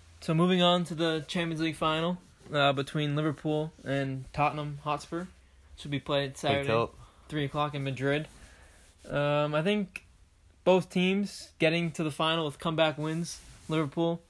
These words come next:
Speaker 1: lost three nothing in the first leg against Barcelona,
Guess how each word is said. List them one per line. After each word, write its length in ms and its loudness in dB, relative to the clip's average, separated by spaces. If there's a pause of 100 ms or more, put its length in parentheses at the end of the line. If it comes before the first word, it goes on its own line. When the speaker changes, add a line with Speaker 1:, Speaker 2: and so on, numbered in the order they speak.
(480)
Speaker 1:
lost 300 2
three 160 -2
nothing 300 0
in 80 -4
the 40 -4
first 300 -2
leg 160 0
against 240 -4
Barcelona, 600 0